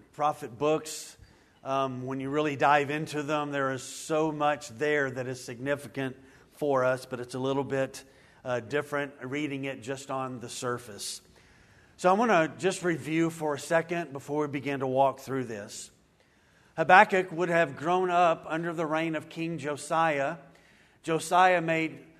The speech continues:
phenomenal, holy, righteous changes within Judah. And things would have been good. Josiah dies.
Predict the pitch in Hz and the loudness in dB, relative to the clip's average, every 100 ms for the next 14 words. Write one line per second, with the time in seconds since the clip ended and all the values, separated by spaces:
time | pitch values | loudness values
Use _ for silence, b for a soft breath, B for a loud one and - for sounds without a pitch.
0 | b - 156 160 175 170 160 160 160 156 | b -6 2 4 6 4 4 4 4 0
1 | - b b b - 165 170 175 170 147 | -14 b b b -8 0 2 4 2 0
2 | 131 156 175 170 156 151 135 - - _ | 4 6 6 4 -4 -4 -4 -8 -10 _
3 | b b b b b - 185 185 185 160 | b b b b b 0 2 4 2 -2
4 | 147 143 135 127 147 160 160 165 123 156 | -4 -4 -6 -6 -6 -4 -2 -2 -2 0
5 | 165 147 120 101 - - - b b b | 2 0 -4 -6 -14 -20 -20 b b b
6 | b b b b 139 135 131 175 175 151 | b b b b -8 -8 -2 -2 -2 -2
7 | 156 147 151 147 151 180 151 156 170 131 | -2 0 -2 -2 2 4 4 2 -4 -8
8 | 139 151 - 175 180 160 160 156 170 185 | -4 -2 4 4 6 4 6 8 6 4
9 | 180 - | -2 -6